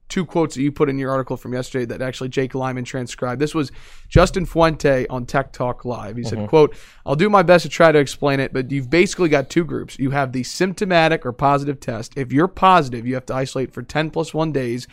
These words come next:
Speaker 1: and then you also have to get an echo
Speaker 2: Mm-hmm.
Speaker 1: on your heart.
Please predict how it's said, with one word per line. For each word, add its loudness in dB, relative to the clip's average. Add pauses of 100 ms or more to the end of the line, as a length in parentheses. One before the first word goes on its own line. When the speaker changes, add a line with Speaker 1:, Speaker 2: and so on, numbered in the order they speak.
(420)
Speaker 1:
and -2
then 0
you 4
also 2
have 2
to -2
get 2
an -6 (120)
echo -2 (260)
Speaker 2:
Mm-hmm. -6
Speaker 1:
on -2
your 2
heart. -2